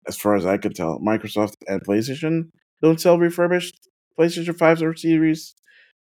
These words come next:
consoles. So, yeah, pretty cool. Like, refurbished, you know, they made sure that everything is okay. Um, they might look a little scuffed on the outside, but,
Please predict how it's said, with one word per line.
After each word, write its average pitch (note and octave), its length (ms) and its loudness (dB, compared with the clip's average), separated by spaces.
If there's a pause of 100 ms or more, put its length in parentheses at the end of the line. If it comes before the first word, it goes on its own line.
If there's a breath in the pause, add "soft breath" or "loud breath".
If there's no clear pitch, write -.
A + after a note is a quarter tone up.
consoles. E3 540 0 (640)
So, D3 380 4 (320)
yeah, D#3 380 2 (320)
pretty F#3 180 -2
cool. B3 400 2 (580)
Like, A#2+ 320 2
refurbished, F#3+ 720 4
you E3+ 100 2
know, E3 240 2
they C3+ 200 6
made B2 200 2
sure C#3+ 140 0
that B2+ 140 0
everything A#2 340 -2
is G2+ 120 -4
okay. F3+ 500 2 (420 soft breath)
Um, G2+ 680 0 (320)
they A#2+ 260 6
might B2 360 2 (140)
look B2 280 2
a D2+ 100 -2
little B2 480 0
scuffed - 560 -2
on G3 120 4
the E3+ 100 4
outside, G3 560 0 (600)
but, A2+ 300 4